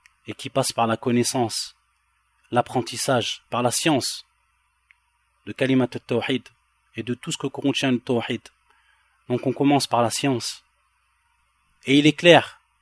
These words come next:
que la personne ne peut prêcher, ne peut appeler une personne à ce qu'il ne connaît pas. Il lui faut un minimum de connaissances, de science,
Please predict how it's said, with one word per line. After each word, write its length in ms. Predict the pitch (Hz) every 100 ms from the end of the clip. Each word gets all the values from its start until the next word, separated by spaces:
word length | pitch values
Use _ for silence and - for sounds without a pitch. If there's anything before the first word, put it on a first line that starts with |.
| _ _ _ _
que 80 | 143
la 120 | 143
personne 420 | 170 156 170 143
ne 80 | 143
peut 380 | - 165 165 170
prêcher, 560 | - 147 - 165 170 - _ _ _ _ _ _ _ _ -
ne 140 | 143
peut 420 | 139 165 165 104 - _
appeler 640 | 147 160 160 156 156 120 - _ _ -
une 180 | 139 139
personne 540 | 165 - - 185 185 -
à 100 | 147
ce 140 | -
qu'il 240 | 143 165 147
ne 100 | 135
connaît 300 | - 147 135
pas. 300 | 156 135 - _ _ _ _ _ _ _
Il 100 | 147
lui 100 | 170
faut 160 | 160 170
un 80 | 151
minimum 420 | 170 165 165 147
de 100 | 135
connaissances, 720 | - 151 139 180 160 - - - - - _ _ _ _ _ _ _ _ _ - - _ _ - - _ _ _
de 100 | -
science, 580 | 123 - 180 139 - -